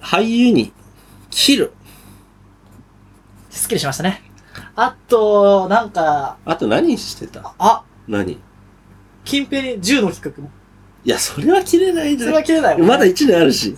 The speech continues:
Speaker 1: 十の企画は残しとこう。
Speaker 2: あとは、
Speaker 1: 十。
Speaker 2: あ、でも、あともうやる、やることしかないよ。紋章でしょ？
Speaker 1: うん。
Speaker 2: サイトでしょ？
Speaker 1: うん。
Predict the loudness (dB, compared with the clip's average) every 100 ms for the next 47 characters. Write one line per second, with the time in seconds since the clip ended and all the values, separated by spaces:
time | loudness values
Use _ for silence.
0 | -6 2 4 4 0 -2 -2 0 0 0
1 | -4 -4 -4 -6 -6 -12 -16 -12 -12 -12
2 | -20 _ -4 0 0 2 4 2 0 -6
3 | -8 -12 -14 -18 -20 -20 -20 _ _ _
4 | _ -20 _ _ _ 0 2 4 2 2
5 | -2 2 2 2 2 0 -2 -8 -8 -10
6 | -12 _ -12 -8 -6 -6 -8 -8 -14 -16
7 | -12 -8 -8 -10 -16 -14 -10 -10 -12 -18
8 | -18 -20 _ _ _ _ _ _ _ -16
9 | -14 -14